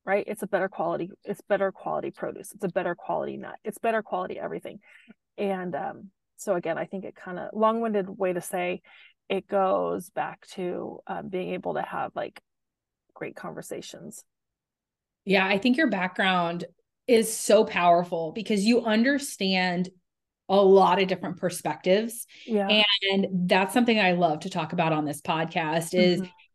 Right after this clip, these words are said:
Speaker 2: how can we take our experiences and our personal life, but then also tie it into who we are as a professional and help on a big scale in the big picture in our industry. And
Speaker 1: Mm-hmm.
Speaker 2: so, you know, back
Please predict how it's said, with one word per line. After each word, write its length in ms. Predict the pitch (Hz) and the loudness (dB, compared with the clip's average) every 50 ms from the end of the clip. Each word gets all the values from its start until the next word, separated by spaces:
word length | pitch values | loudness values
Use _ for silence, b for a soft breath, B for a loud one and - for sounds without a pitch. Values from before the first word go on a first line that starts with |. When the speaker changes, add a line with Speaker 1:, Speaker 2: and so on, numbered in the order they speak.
| _ - - | _ -2 2
Speaker 2:
how 80 | 214 247 | 2 2
can 280 | 247 - 311 285 269 | 6 6 8 8 10
we 540 | 247 226 220 208 208 208 202 202 202 202 - _ _ _ | 8 8 6 4 4 2 2 2 0 -2 -6 _ _ _
take 260 | - - 240 254 254 320 | -4 0 0 2 2 2
our 120 | 330 339 | 2 2
experiences 1200 | 339 339 - - - - 240 220 220 220 214 208 208 - 202 190 180 170 185 180 175 175 175 180 | 0 -2 -6 -8 -4 -2 0 0 2 2 0 -2 0 2 2 2 2 2 0 0 0 0 0 0
and 120 | 180 175 | -2 -2
our 120 | 180 180 175 | -2 -4 -6
personal 560 | 175 - - 220 240 240 - 277 269 247 226 | -6 -4 0 0 0 0 2 2 4 4 4
life, 380 | 208 190 180 185 180 185 180 - - | 4 4 4 4 4 2 0 -2 -4
but 120 | 196 196 | -4 -4
then 140 | - 208 196 | -2 -4 -4
also 380 | - 185 196 220 226 - 349 285 | -2 0 0 0 0 0 -2 -4
tie 340 | - - - 175 180 190 190 | -4 -2 0 2 2 4 4
it 60 | 185 | 4
into 380 | 185 185 190 185 - - 196 185 - 190 185 185 180 180 180 | 2 2 0 -2 -4 -6 -8 -6 -2 0 2 2 2 2 -2
who 100 | - 220 | -4 -4
we 160 | 233 254 233 | -2 2 2
are 180 | 208 196 190 190 | 4 4 4 2
as 120 | 185 180 | 0 0
a 40 | 180 | -2
professional 760 | 175 - 190 - - 175 180 - - - 202 190 175 175 175 | -6 -6 -8 -6 -6 -6 -8 -6 -6 -2 0 2 4 2 2
and 360 | - 190 190 190 185 185 185 B B B B B B - - | 2 4 4 4 4 2 -2 B B B B B B -4 2
help 360 | 220 226 226 190 - - _ _ _ _ _ - | 4 4 4 4 2 -6 _ _ _ _ _ -4
on 160 | 202 208 202 | -2 0 0
a 160 | 190 170 165 - | 0 -2 -2 2
big 220 | 233 214 196 190 | 2 2 2 2
scale 480 | - - - - 202 190 190 185 175 180 | -2 -8 -4 2 4 6 6 6 4 2
in 60 | 175 | 0
the 80 | 175 170 | -2 -6
big 360 | 165 160 170 190 185 180 180 | -6 -6 -4 -4 -4 -6 -6
picture 640 | - - 190 196 - - 190 175 170 165 165 165 - - | -8 -8 -8 -6 -4 -2 0 2 2 2 0 -2 -2 -2
in 300 | 196 180 180 175 170 170 | 0 0 2 0 0 -2
our 180 | - 175 175 - | -4 -6 -8 -6
industry. 680 | - 180 180 180 180 175 - - 175 135 120 131 139 - | -4 -2 -2 -2 -2 -4 -6 -6 -6 -6 -6 -8 -8 -4
And 500 | 226 220 208 196 196 196 196 190 190 - | 0 2 4 4 6 6 6 6 4 4
Speaker 1:
Mm-hmm. 300 | - 185 185 180 175 175 175 - _ _ _ _ - | 2 -4 -10 -12 -12 -14 -16 -18 _ _ _ _ 2
Speaker 2:
so, 580 | 240 226 220 220 214 214 208 208 180 - - - - | 4 6 6 6 6 6 4 2 0 -2 -6 -6 -4
you 120 | 247 208 | -2 0
know, 80 | 202 190 | 0 0
back 380 | 180 202 180 180 208 220 - | 2 2 2 2 0 -2 -4